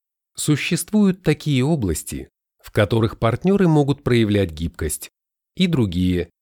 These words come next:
в которых нет. Но оба заслуживают любви и принятия вне зависимости от этого. Как сформировать эту привычку?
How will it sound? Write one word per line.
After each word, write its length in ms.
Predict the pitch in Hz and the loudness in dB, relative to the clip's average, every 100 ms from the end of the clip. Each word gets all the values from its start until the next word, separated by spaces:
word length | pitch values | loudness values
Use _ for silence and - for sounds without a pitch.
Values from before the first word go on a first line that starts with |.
| _ _ | _ _
в 100 | - | -4
которых 500 | 87 90 82 110 - | -4 -2 -2 -2 0
нет. 280 | 165 - _ _ _ _ _ _ _ | -2 -2 _ _ _ _ _ _ _
Но 220 | 107 104 | 2 2
оба 400 | - 156 165 98 | 0 -2 0 0
заслуживают 800 | 92 104 - 156 131 127 135 123 | 0 -2 0 -2 0 2 2 2
любви 440 | 123 117 107 151 | -2 0 -2 -2
и 180 | 202 131 | -2 -4
принятия 640 | - 123 139 170 - 156 131 | 0 2 4 2 2 0 2
вне 260 | 127 175 | 4 2
зависимости 720 | 156 147 139 - 127 120 - | 2 2 0 0 0 0 0
от 220 | 104 92 85 | -2 0 -4
этого. 420 | 78 71 67 - _ _ _ _ _ _ _ _ _ _ _ _ _ | -4 -6 -8 -12 _ _ _ _ _ _ _ _ _ _ _ _ _
Как 220 | - 90 - | -2 -2 -2
сформировать 720 | - 85 87 123 160 185 - | -4 -2 0 0 0 -2 -2
эту 260 | 127 127 | -4 -2
привычку? 600 | 101 90 73 71 - 64 | -4 -2 -4 -8 -12 -14